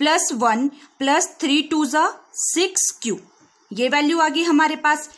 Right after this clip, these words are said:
ठीक है, ए स्क्वायर की। तो यहाँ पर हम क्या करेंगे? थ्री कॉमन ले लेंगे, ब्रैकेट में आएगा हमारे पास, इस टर्म को मैं ऐसे भी लिख सकती हूँ, नाइन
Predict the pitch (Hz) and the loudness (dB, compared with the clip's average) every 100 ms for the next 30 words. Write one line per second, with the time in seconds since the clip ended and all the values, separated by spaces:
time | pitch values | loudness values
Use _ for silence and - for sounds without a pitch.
0 | - - 269 269 330 359 - - 262 302 | -14 -4 -2 0 -2 -4 -8 -4 0 0
1 | 311 - 254 196 - 190 165 - _ - | -2 -2 -4 -4 -6 -12 -14 -20 _ -4
2 | 240 208 233 285 370 403 370 349 302 294 | -2 0 2 2 2 0 2 2 4 2
3 | 269 262 247 247 262 285 - - - 285 | 0 -2 -2 -2 -2 -4 -8 -10 -2 2
4 | 294 320 - 208 233 294 320 311 311 294 | 2 0 -2 0 2 2 4 4 4 2
5 | 349 349 - _ 196 226 226 339 349 339 | 0 -6 -18 _ -2 -2 -2 0 2 4
6 | 339 330 339 311 320 320 320 339 427 - | 4 2 4 4 2 0 2 2 0 -6
7 | - _ _ - _ _ _ _ _ _ | -12 _ _ -20 _ _ _ _ _ _
8 | 311 359 359 339 339 349 330 - 233 - | 0 0 2 2 4 2 2 2 -2 -2
9 | 330 320 320 - 311 311 320 349 370 262 | 0 2 0 0 -4 -2 2 4 4 4
10 | 233 226 247 339 | 4 2 4 2